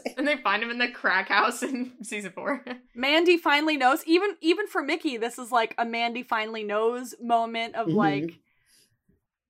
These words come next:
Speaker 2: yeah,
Speaker 1: Yeah.
Speaker 2: like, if they hadn't gotten picked up for season four, this would have been, it would have been, a, like, upsetting that there wasn't
Speaker 3: They
Speaker 2: more.
Speaker 3: summed up most of
Speaker 1: Yeah.
Speaker 3: everything that happened this
Speaker 1: Well,
Speaker 3: current
Speaker 1: yeah,
Speaker 3: season.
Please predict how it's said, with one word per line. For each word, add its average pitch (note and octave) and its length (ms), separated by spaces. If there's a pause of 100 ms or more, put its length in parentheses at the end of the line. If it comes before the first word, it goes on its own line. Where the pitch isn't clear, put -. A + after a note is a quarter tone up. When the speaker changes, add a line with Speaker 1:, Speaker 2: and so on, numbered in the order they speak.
Speaker 2:
yeah, D#4 240
Speaker 1:
Yeah. E3 200
Speaker 2:
like, - 180
if D#4+ 200
they F4 140
hadn't C4+ 360
gotten C4 260
picked B3 220
up B3 140
for A#3+ 80
season A3 320
four, G#3+ 300
this A3 260
would C4+ 160
have D4 140
been, C4+ 220
it C#4+ 100
would E4 140
have E4+ 100
been, C4 120
a, - 340
like, A3+ 360
upsetting B3 540
that A#3+ 120
there A#3 120
wasn't G#3+ 380
Speaker 3:
They D#3 80
Speaker 2:
more. A#3+ 180
Speaker 3:
summed E3 320
up C#3+ 220
most C3+ 420
of C#3 100
Speaker 1:
Yeah. B2 80
Speaker 3:
everything B2+ 460
that A2+ 120
happened A2+ 380
this A2 80
Speaker 1:
Well, A#3+ 140
Speaker 3:
current A#3 160
Speaker 1:
yeah, G#3 180
Speaker 3:
season. F#3+ 100